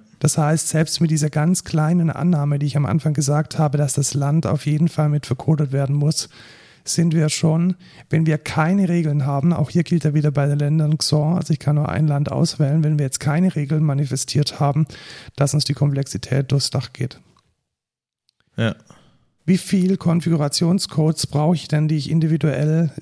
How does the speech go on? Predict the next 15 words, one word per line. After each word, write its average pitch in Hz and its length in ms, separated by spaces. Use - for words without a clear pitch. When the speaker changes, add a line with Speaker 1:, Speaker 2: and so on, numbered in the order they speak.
Speaker 1:
äh, 104 60
rekombinieren 156 720
kann, 156 240
um 160 100
jedem 170 300
Atom 190 480
im 151 180
Universum 151 640
ein 151 240
komplett, 151 580
äh, 104 80
individuelles 151 680
Auto 156 280
zu - 140
bestellen? 139 460